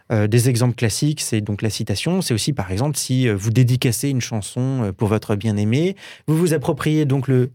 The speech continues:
contenu de cette chanson, le, les paroles que vous n'avez jamais écrites pourtant. Vous la, c'est comme si vous la co-signiez d'une certaine manière. Euh, Wolterstorff signale quand même que dans ce dernier cas, il suffit de s'accorder avec l'essentiel du message, il n'y a pas besoin de s'accorder avec toutes les parties du message. Il faut que,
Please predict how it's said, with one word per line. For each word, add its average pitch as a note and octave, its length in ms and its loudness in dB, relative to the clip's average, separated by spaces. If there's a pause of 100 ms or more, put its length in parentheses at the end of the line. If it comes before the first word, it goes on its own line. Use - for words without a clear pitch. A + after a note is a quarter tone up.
(120)
contenu E3+ 560 2
de C3+ 100 0
cette A#2 220 0
chanson, F#3+ 400 0
le, A2+ 320 2
les A2+ 140 2
paroles B2+ 360 0
que C3+ 120 2
vous A#2+ 120 0
n'avez A#2 260 2
jamais B2+ 300 2
écrites D#3+ 300 -2
pourtant. C#3+ 320 -4 (460)
Vous D#3 120 4
la, A#2+ 200 4 (120)
c'est - 80 -2
comme D#3 140 4
si C#3 160 0
vous C3+ 100 4
la B2 100 4
co-signiez C#3+ 400 0
d'une A#2 140 0
certaine C#3 240 -2
manière. G#2 240 -4 (1160)
Euh, C3 160 6
Wolterstorff G3+ 480 2
signale G3 260 0
quand E3+ 100 0
même A#3+ 140 2
que E3+ 100 0
dans D#3+ 160 4
ce - 120 0
dernier C3+ 280 2
cas, G#3 360 0
il D#3 120 0
suffit F#3+ 220 0
de - 60 -4
s'accorder D#3+ 260 0
avec B2+ 180 0
l'essentiel D3+ 360 0
du A#2+ 60 0
message, E3+ 320 0
il D#3+ 40 0
n'y A#2 40 0
a - 20 -2
pas C3 100 0
besoin B2+ 360 2
de C3 80 -2
s'accorder G#2+ 280 -2
avec A2+ 180 -2
toutes A#3 200 0
les C#3 80 2
parties - 260 -4
du B2 80 -2
message. C#3+ 460 0 (260)
Il A#2+ 60 0
faut F#3+ 320 0 (100)
que, C#3+ 320 2